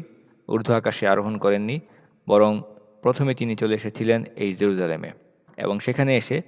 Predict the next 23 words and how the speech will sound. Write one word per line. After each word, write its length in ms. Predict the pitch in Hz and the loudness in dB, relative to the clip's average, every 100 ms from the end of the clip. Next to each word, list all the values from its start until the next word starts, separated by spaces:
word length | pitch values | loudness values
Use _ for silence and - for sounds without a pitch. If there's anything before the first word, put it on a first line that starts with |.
| - - _ | -12 -20 _
তিনি 200 | - 107 101 | -6 -2 0
রাতে 280 | 104 - 104 - - - | 0 0 -2 -4 -16 -18
সালাত 340 | - 113 113 - | -4 2 2 2
আদায় 200 | 98 90 | -4 -2
করেছিলেন। 460 | 92 87 87 78 - _ _ _ _ _ _ _ _ | -4 -6 -8 -10 -12 _ _ _ _ _ _ _ _
সেখানে 320 | - 120 135 131 | -4 0 4 4
রাসূলুল্লাহ 420 | 113 127 120 113 | 4 2 2 2
সাল্লাল্লাহু 240 | 117 110 | 0 -2
আলাইহি 80 | - | 0
ওয়াসাল্লাম 180 | 120 113 - | -2 -2 -2
সমস্ত 460 | 120 139 143 - 127 | -2 0 -4 -2 0
নবীদের 500 | 110 107 110 101 - - - _ _ | 2 2 2 2 -2 -6 -20 _ _
ইমাম 280 | 101 113 131 | -4 2 4
হিসেবে 360 | 127 113 107 117 175 - - _ - | 2 -2 -2 -2 -4 -14 -20 _ -4
সেই 160 | 107 | -2
মসজিদে 460 | 104 104 120 110 117 123 - - | 0 -2 -2 0 0 0 -12 -20
সালাত 300 | - 113 113 | -2 2 2
আদায় 220 | 101 92 - | 0 -6 -4
করিয়েছেন। 360 | 90 87 - 78 - _ _ _ _ _ - | -4 -4 -6 -14 -16 _ _ _ _ _ 0
কাজে 180 | 120 131 | 2 4
সেই 200 | 135 143 | 2 4
ঘটনার 320 | 123 131 139 | 4 4 4
মাধ্যমে 380 | 123 110 113 | 4 2 0